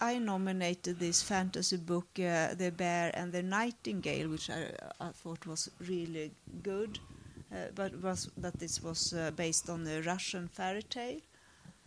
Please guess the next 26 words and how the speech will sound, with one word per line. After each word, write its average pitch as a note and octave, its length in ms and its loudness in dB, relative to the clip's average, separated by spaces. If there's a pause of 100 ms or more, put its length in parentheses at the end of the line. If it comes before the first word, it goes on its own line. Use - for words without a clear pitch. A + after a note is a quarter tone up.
(360)
Uh, - 280 -2
it A#3+ 200 2
was D#4 320 8
in A3+ 160 6
the, G3 200 2
in G3 120 2
the F3+ 240 6
Lucas G3 440 4
recommendation F3+ 920 4
list, - 520 6
uh, F3 300 0
and F3+ 300 2
it E3+ 160 0
didn't D#3+ 300 -2 (1900)
come F3 240 -4 (100)
no-, F3+ 240 0
nominated. D#3+ 960 2 (100)
I, - 140 -2 (120)
I - 40 4
like F#3 260 0
that - 180 -6
one C#3+ 200 -2
very C#3 180 -6
much, C#3 400 -10
at G3 140 -12
least. - 360 -10